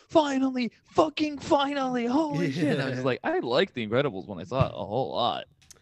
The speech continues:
Speaker 2: Yes.
Speaker 1: But I've not been opining for one. Uh, yeah, I saw that twice in theaters to try to really like, like, like,
Speaker 2: Yeah.
Speaker 1: like it.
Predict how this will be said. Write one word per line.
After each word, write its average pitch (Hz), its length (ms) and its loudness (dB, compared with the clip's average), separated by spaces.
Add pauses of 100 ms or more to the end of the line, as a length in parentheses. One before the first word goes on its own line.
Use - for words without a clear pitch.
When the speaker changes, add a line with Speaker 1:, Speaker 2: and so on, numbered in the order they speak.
(280)
Speaker 2:
Yes. 120 160 -8
Speaker 1:
But 82 260 -6
I've 107 160 -6
not 117 220 -4
been 117 100 -6
opining 104 720 -8
for 82 160 -20
one. 80 320 -20 (500)
Uh, 113 220 -4
yeah, 165 260 -4 (140)
I 131 80 -8
saw 170 180 -8
that 151 200 -4
twice 135 340 -8
in 120 100 -16
theaters 110 340 -12
to 101 120 -20
try 107 460 -4
to 92 120 -6
really 69 420 -12
like, 64 240 -18 (140)
like, - 220 -16 (100)
like, - 140 -16 (140)
Speaker 2:
Yeah. 139 320 -4
Speaker 1:
like 80 220 -8
it. 53 140 -14